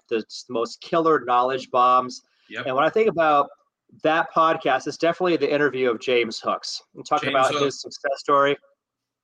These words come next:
Speaker 1: Learning from him, which if you haven't heard that podcast, you gotta go back and listen to it. James, one of the more inspirational figures we've met in our CrossFit community, an amazing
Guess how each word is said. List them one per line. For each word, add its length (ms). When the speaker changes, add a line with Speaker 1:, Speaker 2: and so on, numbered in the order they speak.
Speaker 1:
Learning 520
from 260
him, 400
which 220
if 80
you 80
haven't 380
heard 260
that 200
podcast, 540
you 80
gotta 220
go 100
back 320
and 120
listen 400
to 180
it. 180
James, 360
one 140
of 100
the 100
more 480
inspirational 880
figures 520
we've 200
met 280
in 60
our 200
CrossFit 540
community, 720
an 100
amazing 880